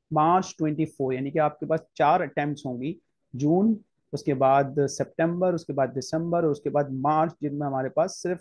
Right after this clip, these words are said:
फाइनेंस एक्ट ट्वेंटी टू का रूल एप्लीकेबल होगा। Now, first of all, as far as the syllabus of this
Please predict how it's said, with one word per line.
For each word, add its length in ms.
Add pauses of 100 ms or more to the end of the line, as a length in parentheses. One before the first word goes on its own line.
फाइनेंस 440
एक्ट 160
ट्वेंटी 280
टू 180
का 300 (320)
रूल 280
एप्लीकेबल 560
होगा। 340 (720)
Now, 140
first 180
of 60
all, 300 (100)
as 140 (120)
far 120
as 160
the 220
syllabus 580 (340)
of 240
this 160